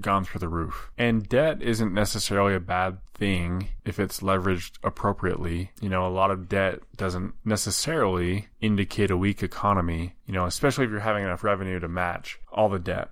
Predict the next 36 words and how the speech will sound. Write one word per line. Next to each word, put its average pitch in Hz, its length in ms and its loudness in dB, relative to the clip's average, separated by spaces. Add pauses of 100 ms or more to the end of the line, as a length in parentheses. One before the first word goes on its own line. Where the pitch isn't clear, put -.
But 123 140 4
when 113 100 4
it 104 80 -4
comes 127 280 0
to - 60 -16
the 117 80 -2
national 104 460 -2
deficit, 95 720 0 (140)
since - 340 0
two 143 200 0
thousand 107 560 0
one, 110 340 4
the 98 80 2
U 104 300 2
S 98 260 2
has 92 140 -4
experienced 95 760 -2
a 95 60 -8
deficit 95 720 -2
each 98 320 -4
year. - 480 -4
So 123 280 4
when 117 220 4
we 110 80 4
talk 131 320 0
about 101 400 2 (160)
all 101 140 0
of 92 100 -2
these 95 300 0 (240)
increases 98 800 0
in 90 420 -2
the 98 160 -6
debt 98 460 0
and 95 140 -4
the 90 40 -6
deficit, 92 600 -2